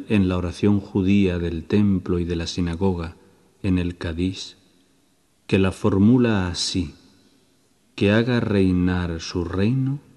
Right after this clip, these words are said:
y germinar su redención". Pedir que venga a nosotros el reino de Dios constituye una súplica escatológica. Supone que el reino ya está inaugurado,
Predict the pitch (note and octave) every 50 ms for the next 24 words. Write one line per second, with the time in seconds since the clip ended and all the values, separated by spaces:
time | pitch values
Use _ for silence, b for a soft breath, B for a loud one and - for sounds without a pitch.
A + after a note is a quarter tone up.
0 | _ _ _ _ - G2+ F2+ - - G2 F2 F2 E2+ E2+ E2+ E2+ F2 F2+ F#2+ G#2
1 | A#2 A#2 - - _ _ _ - - - G#2 F#2 F2+ F2 E2+ E2 E2 E2 D#2+ D#2
2 | - - - E2+ D#2+ D#2 D2+ _ _ _ _ _ _ _ _ _ _ _ _ _
3 | _ _ _ _ _ _ _ _ _ _ _ _ _ _ _ _ _ _ _ _
4 | _ _ _ - G#2 G2+ A#2+ D3 E3 E3 D#3 C#3+ - A#2+ G#2+ A2+ A#2 A#2 A2+ G#2
5 | G2 F#2+ F#2 F2+ F2 E2+ - - G2 F#2 - F2+ F2+ - - F#2 F2+ E2+ E2 -
6 | G2 G2+ G#2 G2+ F#2+ F2 E2 E2 E2 E2+ F2 F2+ F2+ - B B B B _ _
7 | - - G#2 G2+ F#2+ - - G#2 F#2+ - B2 B2 A#2 A#2 A#2+ B2 A#2 G#2+ G2 -
8 | - - A2+ A2+ - A2+ A2+ A2 - - G#2 G2+ G2+ B2+ - - - - _ _
9 | - F#2+ - - - G2+ F2+ - F#2 F2 F2 E2 - - - F2+ - - F#2+ F2+
10 | - _ _ _ _ _ _ _ _ _ _ _ _ _ _ _ - - - G#2
11 | - - C#3 C#3+ C#3 C3+ C3+ C3+ C3+ - - G#2+ G2 F#2 F2+ G2 A#2 A#2+ A2 F#2+
12 | F2+ F2 F2 F#2 G#2+ - G2+ F2+ F#2+ F#2 F2 - - G2+ F#2 F2+ F#2 F#2 F2+ F2
13 | F2 E2+ F2 F2+ F2 G2+ A2+ A#2+ A2+ F2+ E2